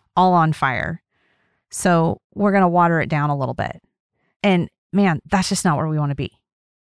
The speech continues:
So we're gonna spend a couple episodes, and I, I don't know how long it'll be. I'm still kinda going through some of these, but thinking about the different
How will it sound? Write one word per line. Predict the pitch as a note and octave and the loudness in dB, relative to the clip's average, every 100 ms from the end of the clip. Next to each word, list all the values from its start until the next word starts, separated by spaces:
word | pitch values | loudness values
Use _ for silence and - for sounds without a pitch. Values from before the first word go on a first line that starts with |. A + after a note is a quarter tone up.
| _ - | _ -4
So | C#4 | 0
we're | D#4 | 0
gonna | B4+ B4 | 0 -4
spend | - B3 A#3 | -2 -2 0
a | - | 0
couple | A3 A3 | 0 2
episodes, | F#3+ F#3 - F3+ E3+ D#3+ - | 2 0 0 0 0 -2 0
and | F3+ F3+ | 0 2
I, | F#3 E3+ | 0 0
I | |
don't | F#3 B3+ | 0 2
know | C#4 | 2
how | B3+ | 2
long | B3 A#3 | 0 0
it'll | G#3+ | -2
be. | G#3 G#3 G#3 | -4 -2 0
I'm | F#3+ E3+ - - - | 0 -2 -10 -20 -12
still | - A3 | -2 0
kinda | A3+ G3+ E3+ - F#3 | 0 0 -2 -4 -2
going | G#3 G3 | 2 0
through | F#3 G3+ F#3 | 0 -2 -2
some | G3+ F#3 | -2 -2
of | |
these, | F3 E3 D#3+ - _ - _ _ | -4 -4 -6 -10 _ -20 _ _
but | F#3 F#3+ - - - - | 0 0 0 -10 -14 -16
thinking | - C4+ D4 F#4+ F#4 | -6 -2 -2 0 -2
about | A3+ F#3+ F3+ - | 0 2 2 -2
the | F#3 - | -8 -2
different | G3+ - A#3 B3 A3+ - | -4 0 -2 -2 -4 -6